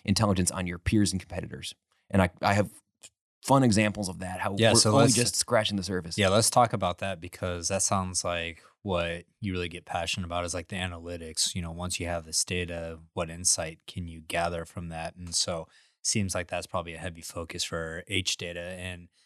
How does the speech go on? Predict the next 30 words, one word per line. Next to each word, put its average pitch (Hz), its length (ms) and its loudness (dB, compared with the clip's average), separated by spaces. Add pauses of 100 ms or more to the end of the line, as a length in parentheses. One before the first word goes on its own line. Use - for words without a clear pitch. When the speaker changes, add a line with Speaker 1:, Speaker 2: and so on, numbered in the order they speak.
(120)
Speaker 2:
so - 160 -2
let's 107 200 4
talk 98 280 2
about, 87 340 -2 (220)
you 90 80 -6
know, 82 180 -12 (260)
what 101 220 -4
can, 95 380 -8 (160)
like, - 180 -20
what 101 140 -8
kind 104 160 -2
of 82 80 -8
insight 87 340 -4
can 92 260 -8
you 85 280 -12 (180)
gain 85 380 -6 (120)
from, 80 420 -10 (440)
from 80 420 -8
this - 160 -4
information? 80 500 -12 (400)
Speaker 1:
Uh, 98 220 6 (120)
I've 101 180 -4
got - 180 4
many 123 200 6
examples. 110 560 0
I'll 87 200 -4
take 120 220 -2
one 104 100 4
from 98 140 -2
today. 85 480 -6